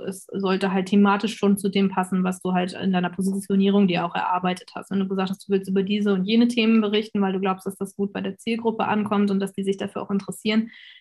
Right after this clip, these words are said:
dann, ähm, müsstest du das natürlich auch so, ne, an diesem Leitfaden halt ausrichten. Also das, ähm, sind so ein paar, äh, grundsätzliche, ähm, ja, grundsätzliche Guidelines, die wir da gegeben haben.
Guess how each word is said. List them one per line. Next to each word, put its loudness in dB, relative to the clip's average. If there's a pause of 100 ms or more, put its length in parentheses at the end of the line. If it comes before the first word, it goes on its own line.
dann, 4
ähm, 2
müsstest 0
du 0
das -2
natürlich 2
auch -4
so, 0 (280)
ne, 2
an 4
diesem 6
Leitfaden 2
halt -2
ausrichten. -4
Also -2
das, 0 (340)
ähm, 2
sind 2
so 0
ein -2
paar, 2
äh, -2
grundsätzliche, 2
ähm, -2 (340)
ja, 2
grundsätzliche -2
Guidelines, 0
die -4
wir 2
da 2
gegeben 2
haben. 2